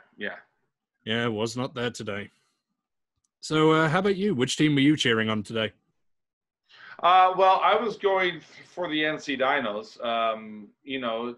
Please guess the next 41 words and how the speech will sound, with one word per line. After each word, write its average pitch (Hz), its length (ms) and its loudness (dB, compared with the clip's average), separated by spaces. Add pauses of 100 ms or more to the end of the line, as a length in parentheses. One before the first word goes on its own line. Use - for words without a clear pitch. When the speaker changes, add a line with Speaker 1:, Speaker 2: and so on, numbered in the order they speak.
Speaker 1:
seeing 147 520 -10
the 123 100 -10
seven 135 640 -6
or 127 260 -6
eight 127 260 -6
game 123 420 -6 (340)
win 139 260 -2
streak, 107 460 -10 (100)
obviously, 123 640 -2 (260)
I 131 120 4
only 147 220 0
cheer 135 280 -2
for 123 140 -10
teams 123 340 -8
I 110 140 -6
think 120 240 -8
that 110 160 0
are 104 80 -2
gonna 101 200 -6
win, 101 400 -8 (500)
uh, 98 480 2
Speaker 2:
<laughs> 107 60 -8
Speaker 1:
the - 120 -2
series, 110 760 -2 (280)
you 107 100 -6
know, 104 200 -2
which 107 180 -8
is 113 160 -6
why 120 240 4
I've 107 120 0
stuck 104 360 -2 (420)
with 113 240 0
the 107 220 -2
N 107 160 -2
C 104 240 -8
Dinos, 110 640 -2
uh, 98 600 -2 (500)
most 113 340 -6
of - 80 -20
the 98 100 -8
season. 110 520 -4